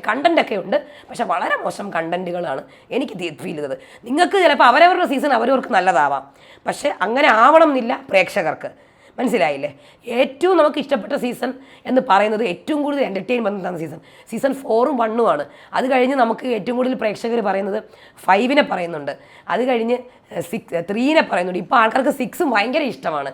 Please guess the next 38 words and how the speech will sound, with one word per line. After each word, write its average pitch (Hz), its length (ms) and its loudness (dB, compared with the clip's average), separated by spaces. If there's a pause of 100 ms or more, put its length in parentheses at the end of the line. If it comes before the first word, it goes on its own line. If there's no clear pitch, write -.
(320)
കാര്യം, 208 220 0
ഇത് 233 100 0
വെച്ച് 294 180 0
നോക്കുമ്പോൾ 254 420 2 (400)
സിക്സ് - 460 -2
വളരെ, 185 340 0
വളരെ 302 260 6
ബെറ്ററായിട്ട് 214 440 0
എനിക്ക് 247 440 -2
ഫീൽ 165 200 -2
ചെയ്യുന്നുണ്ട്. 131 340 -8 (500)
പേഴ്സണലി 285 480 2
എനിക്ക് 254 240 4
ഫീൽ 202 180 -6
ചെയ്യുന്നുണ്ട്, 170 300 -8
വളരെ, 165 340 0
വളരെ 311 280 4
ബെറ്ററായിട്ട് 196 440 -2
ഫീൽ 180 120 -8
ചെയ്യുന്നുണ്ട്. 143 340 -8 (380)
കാര്യം, 214 160 2 (100)
കണ്ടന്റുകൾ 208 460 -2 (260)
ആകെക്കൂടെ 254 460 2
നമുക്കൊരു 269 300 0
നെഗറ്റീവ് 240 400 -4
കണ്ടന്റ് 247 320 -2
തോന്നിയത് 269 320 -8 (300)
ജാസ്മിൻ്റെയും 196 600 0
ഗബ്രിയുടെയും 220 540 -4 (220)
ആ 180 100 4
ഒരു 220 340 0
ഓവറായിട്ടുള്ള 202 580 0
ക്രിഞ്ച് 285 440 -2
കണ്ടന്റാണ് 208 500 0
ഇച്ചിരി 208 200 -10
നമുക്ക് 202 220 -6
ബോറായിട്ട് 180 420 2
തോന്നിയത്. - 400 -10